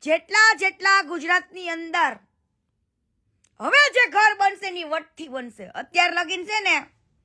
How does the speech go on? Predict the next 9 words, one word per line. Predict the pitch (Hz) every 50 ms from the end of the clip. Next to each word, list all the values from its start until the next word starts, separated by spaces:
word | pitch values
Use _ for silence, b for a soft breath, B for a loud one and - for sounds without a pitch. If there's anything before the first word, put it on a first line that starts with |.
| _ _ _ _ _ _ _ _ _ _
દુ | 240 254 370 392 370
બનાવતા | 359 349 349 349 339 320 311 277 311
તા. | 254 285 285
શું | 285 - 415 427
બનાવતા | 415 427 415 415 415 403 403 403
તા? | - 403 403 415 403
દુ. | 302 277 359 370 359 311 233 180 _ _ _ _ _ _ _ _ _ _ _ _ _ _ _ _ _ _ _ _ _ _ _ _ _ _ _ _ _ _ _ _ _ _ _ _ _ _ _ _ _ _ _ _ _ _ _ - 247
અને | 277 320 339 330
હવે | 285 285 311 370 427 453 453